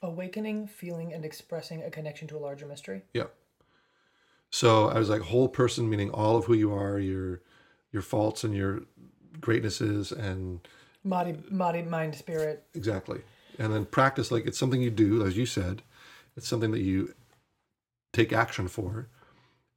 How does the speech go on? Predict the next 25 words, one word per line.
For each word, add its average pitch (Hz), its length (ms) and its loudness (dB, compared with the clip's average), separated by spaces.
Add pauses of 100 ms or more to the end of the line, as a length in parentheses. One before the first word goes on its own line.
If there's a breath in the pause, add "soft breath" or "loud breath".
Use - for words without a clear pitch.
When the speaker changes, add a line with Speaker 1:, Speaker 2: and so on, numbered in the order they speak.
(140)
Speaker 2:
And 107 280 -2
it's, - 480 -6 (560 soft breath)
part 139 260 4
of 123 60 2
that 107 280 2
is 107 420 0 (280)
finding 117 560 0
and 98 80 0
trying 104 300 0
to 92 260 -4 (280)
bring 113 240 0
to 110 120 -4
light 101 320 -2
this, - 440 -8 (100)
this 117 240 -10
thing, 98 260 -4
whatever 92 260 -2
it 90 60 -4
is. 90 240 -4 (480 soft breath)
Part 117 180 4
of 107 100 2
it 98 40 4
is 90 140 0
feeling 120 440 0
it, 101 280 -6